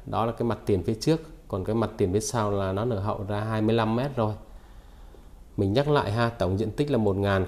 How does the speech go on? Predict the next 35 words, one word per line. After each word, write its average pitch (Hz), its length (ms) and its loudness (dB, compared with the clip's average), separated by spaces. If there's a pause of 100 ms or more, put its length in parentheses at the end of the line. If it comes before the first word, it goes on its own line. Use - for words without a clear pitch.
không 110 260 0
trăm 113 300 0
ba 113 180 4
mươi 117 200 4
lăm 113 300 2
phẩy 104 300 -4
chín 117 360 2
mét 156 120 0 (100)
vuông. 127 320 6 (440)
Ngang 110 260 2
phía 127 140 4
trước 143 180 -2
là 127 60 2
mười 104 260 6
một 95 360 4
mét, 147 180 2 (200)
dài 104 320 0
năm 110 280 2
mươi 117 80 4
lăm 117 300 0
mét, 139 220 0
phía 139 100 4
sau 110 340 0
nở 92 300 2
hậu 107 260 -2
là 95 140 0
hai 104 260 -2
mươi 110 160 2
lăm 113 240 0
mét, 143 240 -2
thổ 101 160 -2 (100)
cư 110 200 2
là 104 140 2
năm 107 360 0
trăm 110 360 -2